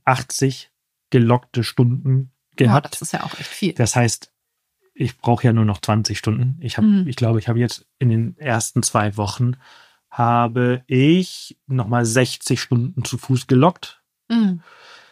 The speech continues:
Speaker 1: Äh, viele, viele Encounter. Also ich habe alle meine Encounter für den Backup-Guide.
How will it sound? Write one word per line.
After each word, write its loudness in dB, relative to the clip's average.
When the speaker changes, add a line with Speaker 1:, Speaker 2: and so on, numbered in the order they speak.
Speaker 1:
Äh, 0
viele, 2
viele 2
Encounter. 2
Also 0
ich -2
habe -4
alle 4
meine 0
Encounter -2
für -12
den -4
Backup-Guide. -4